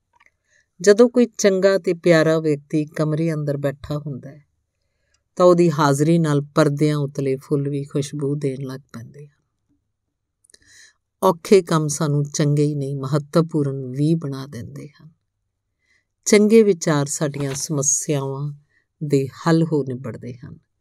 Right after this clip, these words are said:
ਨਵੀਆਂ ਥਾਵਾਂ 'ਤੇ ਜਾ ਕੇ ਚੰਗੇ ਸਾਬਤ ਹੋਣਾ ਆਸਾਨ ਨਹੀਂ, ਪਰ ਚੰਗੇ ਸਾਬਤ ਹੋਣ ਵਾਸਤੇ ਅਜਨਬੀਆਂ 'ਚ ਵਿਚਰਨਾ ਪਏਗਾ। ਵਿਕਾਸ ਲਈ ਪਿੰਡ, ਕਸਬੇ ਤੋਂ ਬਾਹਰ ਜਾਣਾ ਪਏਗਾ।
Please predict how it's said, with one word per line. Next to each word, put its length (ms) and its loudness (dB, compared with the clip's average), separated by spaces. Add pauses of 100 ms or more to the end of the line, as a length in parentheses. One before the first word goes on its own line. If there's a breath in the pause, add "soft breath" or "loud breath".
(500)
ਨਵੀਆਂ 360 4
ਥਾਵਾਂ 400 -4
'ਤੇ 160 -4
ਜਾ 240 -4
ਕੇ 200 -4
ਚੰਗੇ 520 0
ਸਾਬਤ 540 -4
ਹੋਣਾ 480 -8 (1400)
ਆਸਾਨ 440 -4
ਨਹੀਂ, 280 -8 (540 soft breath)
ਪਰ 120 2
ਚੰਗੇ 440 4
ਸਾਬਤ 480 4
ਹੋਣ 300 -2
ਵਾਸਤੇ 380 0 (180)
ਅਜਨਬੀਆਂ 600 0
'ਚ 160 -6
ਵਿਚਰਨਾ 460 -4
ਪਏਗਾ। 440 -20 (1000 soft breath)
ਵਿਕਾਸ 600 2
ਲਈ 160 4
ਪਿੰਡ, 440 0 (240)
ਕਸਬੇ 380 2
ਤੋਂ 200 0
ਬਾਹਰ 260 -2
ਜਾਣਾ 420 -6 (160)
ਪਏਗਾ। 400 -8